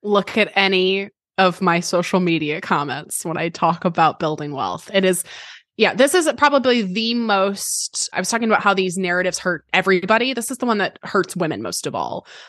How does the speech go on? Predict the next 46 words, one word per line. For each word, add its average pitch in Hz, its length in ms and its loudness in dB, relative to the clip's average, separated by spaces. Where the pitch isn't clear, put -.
And 190 220 2
to - 140 -2
your 202 120 4
point, 339 240 4
again, 190 280 2
like, 170 240 -2
we 247 260 2
are 330 120 6
comfortable 202 640 0
as 185 100 0
a 185 80 -6
society 165 480 -4
with 165 160 -10
men's 151 220 -8
pursuit 156 320 -6
of - 120 -12
wealth. - 300 -6
We 202 100 4
encourage 190 640 0
it. - 320 -2
We 165 140 -2
promote 185 420 2
it, 254 400 0
right? 190 400 0
There 196 140 0
are 170 80 -2
plenty 247 480 -2
of 214 120 -2
people 196 300 -2
out 185 240 0
there 151 320 -6
worshiping 185 800 2
billionaires 170 840 -2
<laughs> 339 160 2
and 277 80 0
all 196 200 6
of 202 120 0
the 208 80 -6
billionaires 202 480 -4
are 285 80 0
men. 415 260 0
So 294 340 2
I 269 120 0
think 294 320 -8
that, 247 220 -4
um, 196 440 0